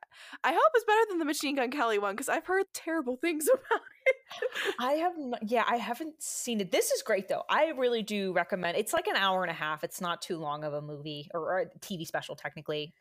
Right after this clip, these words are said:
Speaker 2: but, uh, yeah, if you guys get a chance to check it out, especially I'm such a sucker for the Spider-Verse. So excited next year for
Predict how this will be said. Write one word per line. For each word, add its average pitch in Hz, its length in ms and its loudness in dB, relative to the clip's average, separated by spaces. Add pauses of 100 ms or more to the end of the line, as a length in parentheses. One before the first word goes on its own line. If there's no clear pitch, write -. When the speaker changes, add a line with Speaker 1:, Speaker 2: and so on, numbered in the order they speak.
(420)
Speaker 2:
but, 165 160 0
uh, 80 280 -2 (580)
yeah, 254 160 4
if 226 100 0
you 202 60 -6
guys 208 220 2
get 233 100 0
a 214 40 -8
chance 208 320 -2
to 202 60 -8
check - 220 -2
it 160 60 0
out, 160 320 2
especially 175 580 0
I'm 180 260 0
such 196 480 2
a 185 60 0
sucker 156 540 0
for 156 160 -2
the 151 40 -2
Spider-Verse. 151 840 -4 (800)
So 185 220 4
excited 175 380 2
next 160 280 -4
year 156 220 -2
for 147 480 -6